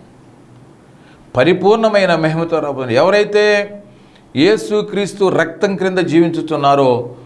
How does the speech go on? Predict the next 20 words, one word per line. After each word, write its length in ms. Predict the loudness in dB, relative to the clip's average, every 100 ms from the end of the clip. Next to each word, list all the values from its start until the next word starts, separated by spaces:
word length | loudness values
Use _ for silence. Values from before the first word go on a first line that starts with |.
| -20 -10
వారు 580 | -2 0 2 0 -2 -6 -12
మహిమ 480 | -8 0 2 2 2
కల 280 | 0 0 0
ద-, 340 | 0 -4 -6
క్రీస్తుని 480 | 0 0 0 -4 -4
దర్శిస్తారు. 840 | -4 -4 -4 -8 -10 -8 -10 -10 -20 -20 -20 -20 -20 -20 -20 -20 -20 -20 -8 0
యేసు 300 | 0 2 2
రక్తంలో 500 | 0 -2 -2 2 2
ఎవరైతే 300 | 2 -2 -2
కడగబడతారో, 920 | -2 -2 0 -2 -2 -4 -4 -8 -10 -6
ఆ 40 |
రక్తం 360 | -2 -2 -4 -10
క్రింద 240 | -6 -6 -2
ఎవరైతే 400 | -2 -2 -4 -4
ఉంటారో 680 | -4 0 0 2 0 -2 -8 -20 -20 -20 -8
వారు 420 | -2 -2 -2 -6 -12 -14 -2
యేసుక్రీస్తు 840 | 0 0 -2 -6 -2 -2 -2 -4
యొక్క 160 | -2
మహిమను 720 | -4 0 2 2 2 0 -2 -4
దర్శించగలుగుతారు. 960 | -4 -6 -10 -8 -8 -8 -12 -12 -14